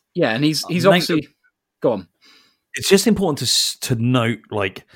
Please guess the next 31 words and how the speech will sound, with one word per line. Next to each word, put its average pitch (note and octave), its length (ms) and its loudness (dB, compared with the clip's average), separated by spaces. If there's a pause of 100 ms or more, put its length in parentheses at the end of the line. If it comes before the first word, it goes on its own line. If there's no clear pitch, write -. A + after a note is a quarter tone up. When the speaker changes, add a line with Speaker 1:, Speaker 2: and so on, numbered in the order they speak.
(280)
Speaker 2:
this D3 220 2
game D#3 280 4
may B2+ 160 2
be G#2 160 -4
very G2 440 0
differently G#2+ 480 -2
remembered F#2+ 720 -4
for - 160 -6
our, F#2 400 -6
our F#2 120 -12
friends G#2 380 -2
over F#2 200 -4
in F2+ 80 -4
the F2 60 -8
States - 600 -2
because F#2+ 680 -6 (760)
we G#2+ 200 0
just, B2 200 -6 (460)
he B2+ 200 -2
just B2+ 180 -4
wasn't A2+ 480 -2 (100)
so - 180 -2
important A2 440 2
to G#2+ 60 -4
us G2+ 100 -2
here F#2+ 160 -4
because G2 200 -8
we G#2+ 60 -2
don't G2 220 -4
have F#2+ 200 -10
basketball. G2+ 640 -8